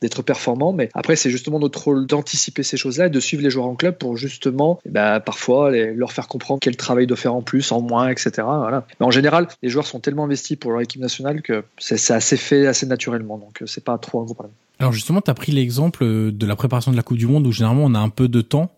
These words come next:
Speaker 2: C'est-à-dire qu'on a trois semaines, un mois selon, euh, la date de fin des championnats. Mais par exemple, pour des stages en cours de saison, généralement avant le premier match, on a quoi, trois, quatre, cinq jours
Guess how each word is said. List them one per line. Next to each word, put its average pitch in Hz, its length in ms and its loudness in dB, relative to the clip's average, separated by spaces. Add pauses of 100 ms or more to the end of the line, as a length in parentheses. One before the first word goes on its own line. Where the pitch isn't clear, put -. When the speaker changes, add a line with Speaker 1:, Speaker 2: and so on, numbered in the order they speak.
(180)
Speaker 2:
C'est-à-dire 110 220 -2
qu'on 110 160 0
a 107 120 2
trois - 420 -2
semaines, 120 260 4
un 117 80 4
mois 131 300 4
selon, 113 540 2
euh, 101 40 2
la 101 160 0
date 104 220 -2
de 110 80 2
fin 117 180 2
des 110 80 2
championnats. 120 480 0
Mais 127 80 2
par 127 120 4
exemple, 170 200 4
pour 131 140 0
des 120 100 4
stages 151 400 2
en 110 140 2
cours 160 340 0
de 135 80 6
saison, 135 400 2 (220)
généralement 117 500 4
avant 120 160 4
le 113 140 4
premier 131 300 2
match, 147 300 0
on 113 120 0
a 110 80 -2
quoi, 113 260 -4
trois, 131 400 -2
quatre, - 320 -2
cinq 147 340 2
jours 151 300 0